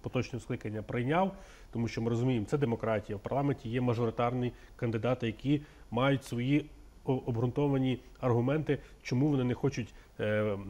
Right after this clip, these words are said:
відкриті списки, е, без мажоритар-, е, ма-, без мажоритарних, е, округів. І таким чином це демократичний був певний консенсус, але який потрібно ще доопрацювати в наступному скликанні. Тобто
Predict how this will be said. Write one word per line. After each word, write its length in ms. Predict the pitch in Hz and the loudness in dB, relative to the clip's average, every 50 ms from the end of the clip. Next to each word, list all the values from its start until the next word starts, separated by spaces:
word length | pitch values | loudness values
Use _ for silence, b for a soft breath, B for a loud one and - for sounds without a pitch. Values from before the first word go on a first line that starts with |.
| 104 107 | -6 -6
відкриті 480 | 107 110 117 110 - 139 135 - 131 | -4 -2 -2 -2 0 0 0 0 0
списки, 540 | 117 - - 139 135 123 - - 120 110 104 - - - - - - - - - - - - - - 143 | -4 -2 0 0 0 0 0 -2 -2 -2 -2 -6 -12 -20 -20 -20 -20 -20 -20 -20 -20 -20 -20 -12 -8 -6
е, 520 | 131 120 117 107 107 110 107 104 107 104 101 101 101 | -2 -2 0 0 0 0 0 0 -2 -2 -2 2 6
без 320 | 127 139 135 - - - 135 | 8 8 8 6 4 -4 -6
мажоритар-, 600 | 120 113 110 117 123 117 - 131 120 110 104 - - 131 | -4 -4 -2 -2 -2 -2 0 0 0 0 -2 -4 -8 -8
е, 80 | 113 107 107 107 113 113 | -8 -8 -8 -8 -6 -4
ма-, 340 | 117 117 127 117 120 117 117 | -2 -2 -2 -2 -4 -6 -4
без 280 | 110 127 131 120 120 | -2 -2 -2 -2 -2
мажоритарних, 840 | 131 123 123 123 120 113 117 113 127 123 110 - 127 120 123 110 - - 117 | -4 -6 -4 -4 -2 -2 -2 0 -2 -2 0 0 0 2 0 -2 -2 -4 -6
е, 200 | 110 107 107 101 - B B B B B B B | -6 -4 -6 -6 -10 B B B B B B B
округів. 460 | - 120 - 135 139 127 131 120 101 - B B B B B B B | -4 0 4 6 6 8 8 6 4 2 B B B B B B B
І 540 | 127 127 131 135 135 131 131 127 131 127 127 127 | 0 2 4 6 6 6 6 6 6 4 4 2
таким 280 | - - - 170 180 143 | 0 -2 0 0 0 0
чином 380 | - - 185 185 175 170 160 | 0 0 2 2 4 4 2
це 340 | 160 - 156 160 165 160 160 | 2 2 2 4 4 4 4
демократичний 640 | 143 147 143 143 135 139 135 - 175 160 - 151 143 | 4 2 2 0 0 0 -2 -2 -2 -2 -2 -2 -2
був 140 | 143 147 139 | 0 -2 -2
певний 320 | - 151 147 147 147 143 | 0 0 2 2 2 0
консенсус, 560 | 143 147 135 - - 123 135 156 165 214 - - | 0 0 -2 0 0 -2 -2 0 -2 -4 -4 -4
але 120 | 165 147 139 | -2 -2 -2
який 220 | 127 - 185 175 | -2 -2 -2 -4
потрібно 380 | - 156 - 151 165 160 156 - | -2 -2 -2 0 0 0 0 0
ще 120 | - 143 | 0 -2
доопрацювати 580 | 123 131 117 - - - - 135 139 139 - 123 | -2 -2 -2 -2 -4 -4 -2 -2 -2 -2 -2 -2
в 40 | |
наступному 420 | 131 117 - - 120 127 135 131 127 | -4 -4 -4 -4 -4 -2 0 -2 -2
скликанні. 400 | - - - - - 101 101 98 | 0 0 -2 0 0 -4 -6 -8
Тобто 260 | - 113 - - 107 | -12 -12 -8 -8 -8